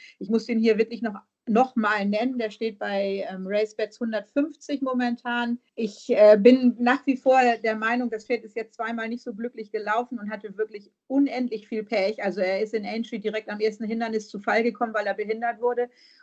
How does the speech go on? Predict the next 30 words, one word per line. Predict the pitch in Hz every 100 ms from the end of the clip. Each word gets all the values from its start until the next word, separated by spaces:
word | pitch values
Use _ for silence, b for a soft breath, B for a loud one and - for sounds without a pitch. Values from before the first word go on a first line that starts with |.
| _
Und | 208
dann | 196 214 214
vor | 202 220
siebzehn | 214 202 - 220
Tagen | 214 214 214 214 202
in, | 208 202
ähm, | 185 190 196
Newbury | 226 220 214 208 208 214 -
ganz | 208 220 214
schwer | - 226
behindert | 214 214 247 262 233 202
worden | 247 240 226
im | 220
letzten | 214 220 _ 220
Bogen. | 202 254 262
Da | 233 214
hat | 220
er | 220 202
die | 185 196
Hinterbeine | 226 240 214 220 233
verloren | 208 226 220 220 208
und | 202
hat | 202
danach | 202 202 202
überhaupt | 208 190 214 -
gar | 208
keine | 214 208 202
Chance | 202 233 254
mehr | 240
gehabt. | 233 240 240